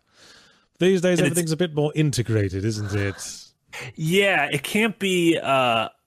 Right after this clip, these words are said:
Speaker 2: you know, there were so many of those, like, platformers I played on a kid, as a kid, you know, on the N E S or, or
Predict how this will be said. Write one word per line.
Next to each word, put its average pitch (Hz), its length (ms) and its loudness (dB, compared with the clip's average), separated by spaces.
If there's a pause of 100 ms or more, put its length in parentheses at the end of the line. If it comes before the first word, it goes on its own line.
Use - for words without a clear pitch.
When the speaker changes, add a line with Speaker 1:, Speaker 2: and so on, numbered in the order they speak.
(100)
Speaker 2:
you 160 160 -2
know, 135 80 2
there 135 100 2
were 139 80 0
so 175 220 2
many 180 140 4
of 147 60 4
those, 123 180 2
like, 117 160 0
platformers 107 720 -2
I 113 80 0
played 104 320 -2
on 101 160 -4
a 92 60 -8
kid, 110 360 0
as 110 180 2
a 110 60 -2
kid, 101 380 -2
you 139 160 0
know, 104 100 2
on 101 220 -2
the 113 180 0
N 139 100 2
E 113 120 2
S - 280 0
or, 90 420 -4
or 90 60 -8